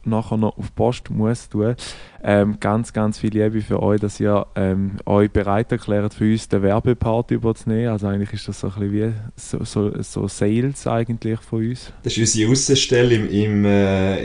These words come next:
Speaker 2: im westlichen Teil von der Schweiz. Biel
Speaker 1: Genau.
Speaker 2: und Bern wird zugepflastert von unseren Jüngern.
Speaker 1: Ich habe mich einfach so gefragt,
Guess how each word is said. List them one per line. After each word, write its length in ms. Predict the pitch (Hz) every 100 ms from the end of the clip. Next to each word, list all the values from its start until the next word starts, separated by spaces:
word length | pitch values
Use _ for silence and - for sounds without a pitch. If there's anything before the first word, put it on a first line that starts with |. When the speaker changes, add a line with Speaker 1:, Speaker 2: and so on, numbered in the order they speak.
| 113
Speaker 2:
im 100 | 101
westlichen 480 | 117 131 117 123
Teil 220 | - 113 117
von 140 | 107
der 80 | 101
Schweiz. 380 | - 120 123 90 -
Biel 220 | 110 123 110
Speaker 1:
Genau. 140 | 107
Speaker 2:
und 40 | 104
Bern 300 | 104 120 110
wird 180 | 101
zugepflastert 720 | - 120 - 110 104 - 104 101
von 220 | 98 98
unseren 260 | 104 107 95
Jüngern. 420 | 101 110 104 92 - - -
Speaker 1:
Ich 100 | 131
habe 100 | 135
mich 120 | 131
einfach 180 | 117 113
so 160 | - 120
gefragt, 600 | - 117 113 117 - -